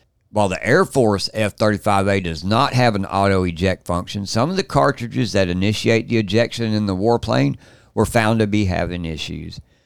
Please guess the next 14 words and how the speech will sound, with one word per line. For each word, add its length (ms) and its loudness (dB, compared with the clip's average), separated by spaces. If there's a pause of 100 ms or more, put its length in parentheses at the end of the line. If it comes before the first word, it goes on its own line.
(180)
which 300 -6
that 240 0
led 240 -4
to 100 -2
the 80 -4
grounding. 560 0 (480)
As 240 0
of 160 -4
now, 400 2
the 300 2 (240)
Marine 280 2
Corps 200 2
is 100 0
not 280 0